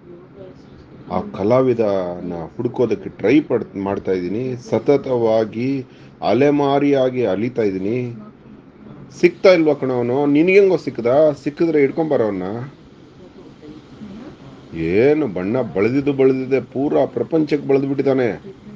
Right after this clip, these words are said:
ಎಷ್ಟು ಚೆನ್ನಾಗ್ ಬಳ್ದಿದ್ದಾನೆ. ಏನು ಹಸಿರಂತೆ,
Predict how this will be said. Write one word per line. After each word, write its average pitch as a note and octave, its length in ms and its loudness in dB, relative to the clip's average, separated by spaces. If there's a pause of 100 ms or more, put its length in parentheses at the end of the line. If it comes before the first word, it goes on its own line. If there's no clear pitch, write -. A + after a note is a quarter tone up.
(760)
ಎಷ್ಟು C3 300 2
ಚೆನ್ನಾಗ್ E3+ 400 2
ಬಳ್ದಿದ್ದಾನೆ. D3+ 760 2 (880)
ಏನು C#3 600 4 (300)
ಹಸಿರಂತೆ, A#2+ 960 0